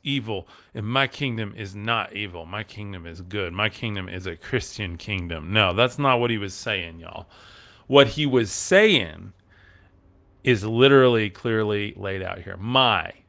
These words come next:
which is the possessive pronoun. Kingdom, kingdom coming from the word basileia. Strong's nine thirty-two, which is properly royalty, rule, or realm. So let's reword this just super quickly here.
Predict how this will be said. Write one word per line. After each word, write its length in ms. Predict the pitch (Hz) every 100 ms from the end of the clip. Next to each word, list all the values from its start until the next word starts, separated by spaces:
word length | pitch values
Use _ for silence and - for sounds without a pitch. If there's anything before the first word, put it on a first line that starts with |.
| _ _ _ -
which 240 | - -
is 140 | 107
the 100 | 95
possessive 800 | 101 - 110 101 123 110 131 104
pronoun. 560 | - 123 117 101 87 90
Kingdom, 540 | - 139 135 117 92
kingdom 400 | 104 139 135 127
coming 260 | 113 127 120
from 180 | 113 117
the 60 |
word 280 | 107 113 107
basileia. 800 | 98 - - 117 117 104 87 82 _ _ _ -
Strong's 480 | - 131 127 120
nine 480 | 107 113 123 123 - -
thirty-two, 600 | 117 110 98 - 117 92
which 260 | 101 104 107
is 160 | 92
properly 760 | - - 135 135 135 127 127 120
royalty, 720 | 104 117 120 120 110 120 110
rule, 440 | 101 113 117 113 90
or 220 | 101 104
realm. 540 | 101 123 113 90 80 85 _ - _ _ _
So 360 | - 180 139 104
let's 240 | 147 185
reword 640 | 143 110 123 135 160 180 131
this 280 | 104 90 -
just 360 | 120 107 -
super 580 | - - - 202 185 110
quickly 460 | - 110 - 101 92
here. 360 | 113 104 101